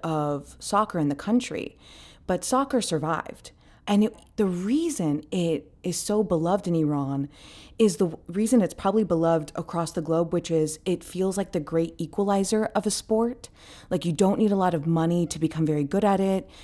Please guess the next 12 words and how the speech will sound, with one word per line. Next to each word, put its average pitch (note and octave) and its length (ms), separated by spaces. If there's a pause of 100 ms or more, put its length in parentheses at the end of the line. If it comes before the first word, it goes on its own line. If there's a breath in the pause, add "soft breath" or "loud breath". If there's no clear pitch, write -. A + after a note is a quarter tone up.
(120)
You - 60
can E3+ 120
play D#3 220
in D3+ 140
dirt. A3 460
You D#3 60
can D#3+ 400
use E3 220
all F#3 160
kind G3+ 200
of F#3 80
balls. F#3 560